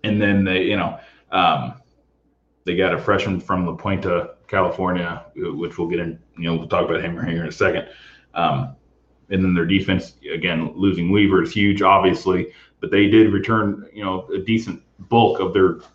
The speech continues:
defensive starters. So, <clears throat> but let's get into it. Damian Moore, uh, the freshman I was alluding to, had a big day on the ground.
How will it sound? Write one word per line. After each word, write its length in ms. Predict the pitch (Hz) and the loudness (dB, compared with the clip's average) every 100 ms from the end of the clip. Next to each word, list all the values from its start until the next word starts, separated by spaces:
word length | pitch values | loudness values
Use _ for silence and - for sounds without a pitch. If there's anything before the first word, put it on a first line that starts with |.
| _ _ _ | _ _ _
defensive 460 | 85 107 - 95 - | -8 -8 -6 -12 -12
starters. 440 | - 120 87 - - | 2 6 6 2 0
So, 300 | 98 87 - - - - | 0 0 -4 -12 -20 -20
<clears throat> 360 | _ _ _ - | _ _ _ 2
but 800 | - 65 - - - - 110 113 | 4 4 2 -2 -8 2 4 6
let's 160 | 135 | 4
get 120 | - 131 | 6 6
into 240 | 135 131 | 8 8
it. 100 | - | 6
Damian 420 | 120 127 127 113 | 4 4 4 4
Moore, 600 | 92 101 117 101 95 95 - _ _ | 2 4 6 6 4 0 -12 _ _
uh, 200 | 87 87 82 | -4 -4 -2
the 80 | 85 | -2
freshman 340 | 104 92 98 | -2 -2 -2
I 40 | 90 | -2
was 80 | |
alluding 340 | 87 85 92 87 | -2 -4 -4 -6
to, 340 | - 90 87 - _ _ | -6 -6 -8 -14 _ _
had 120 | - 101 | 0 2
a 80 | |
big 180 | 90 92 | 2 2
day 80 | 98 | 2
on 120 | 98 | 2
the 80 | 90 | 0
ground. 480 | 92 98 95 92 | 0 2 2 0